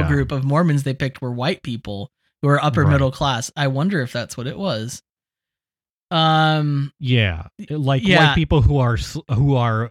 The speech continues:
Speaker 1: uh, overdressed in whatever context they're in.
Speaker 2: It's distinct
Speaker 1: Yeah.
Speaker 2: enough that D N A service companies can tell you if you have pioneer, Mormon pioneer ancestry. Yes, the Mormon pioneer physiognomy is distinct of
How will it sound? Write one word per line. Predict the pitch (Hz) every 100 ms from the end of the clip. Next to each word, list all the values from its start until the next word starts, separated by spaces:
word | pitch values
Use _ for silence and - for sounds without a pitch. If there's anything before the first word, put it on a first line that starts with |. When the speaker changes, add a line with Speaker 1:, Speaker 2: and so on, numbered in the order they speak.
| _
Speaker 1:
uh, | 135 120 113
overdressed | 139 135 127 107 113 110 90 - 127
in | 110
whatever | 101 110 107
context | 101 107 95 92 92 - -
they're | 101 78
in. | 78 73 - - _ _ -
Speaker 2:
It's | 254 -
distinct | 311 302 262 339 392
Speaker 1:
Yeah. | 339
Speaker 2:
enough | 302 -
that | 233 180
D | 214 254
N | 269
A | 220
service | - 202 202 202
companies | - 175 160 139 143 -
can | 175 156
tell | - 277
you | 302 170 135 131 175 _ - - -
if | 185 208
you | 202
have | 175 185 -
pioneer, | 165 160 170 165 170 -
Mormon | 165 170 202
pioneer | - 156 160 180 180
ancestry. | 240 302 147 131 - 117
Yes, | 123 277 175 - - - -
the | 156
Mormon | 175 180 269 214
pioneer | - 214 214 196 208
physiognomy | - 202 185 170 240 226 151 131 - - -
is | 156 160
distinct | 160 - - 262 208 135 - - - -
of | 147